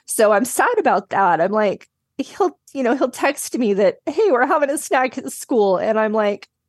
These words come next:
"I don't know how to bolus for that right now." So, like, s-, I don't say that, but you know what I mean? "Hey, save it for, save it for after school or save it for lunch." Um, as-, so there's, like, this emotional part of it.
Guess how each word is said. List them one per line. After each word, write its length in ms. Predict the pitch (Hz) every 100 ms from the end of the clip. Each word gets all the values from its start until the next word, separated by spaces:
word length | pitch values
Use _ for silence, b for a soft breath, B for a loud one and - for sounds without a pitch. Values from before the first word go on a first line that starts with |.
| _
"I 120 | 285 - _ -
don't 200 | 381 381
know 80 | 392
how 100 | 262
to 80 | 196
bolus 460 | - 196 185 196
for 140 | - 190
that 160 | 180
right 260 | 175 180 190
now." 280 | 196 185 208
So, 340 | - 208 180 -
like, 180 | 196 180
s-, 220 | - - -
I 100 | 220 226
don't 180 | 175 185
say 200 | 165 160
that, 280 | 170 -
but 180 | - -
you 120 | 285 262
know 80 |
what 80 | 208
I 80 | 214
mean? 220 | 208 202 -
"Hey, 260 | 285 370 254
save 300 | - 247 269
it 100 | - -
for, 300 | 202 185 202 b b b b _ _ _ _ _ _ -
save 280 | - 359 320
it 100 | 269
for 140 | 247
after 340 | 214 214 190
school 500 | 214 - 202 190 196
or 120 | 180 170
save 280 | - 220
it 100 | 202 -
for 140 | 202
lunch." 540 | 185 185 185 - - - _
Um, 580 | 190 175 170 156 156 156 _ _ _ _ _ _ _ - - _ _ _ _ _
as-, 160 | 269 - _
so 200 | 254 254
there's, 220 | 233 247 254
like, 180 | 247
this 160 | 254 -
emotional 640 | 208 220 269 - 202 165
part 340 | - 180 196 175
of 100 | 156
it. 220 | 160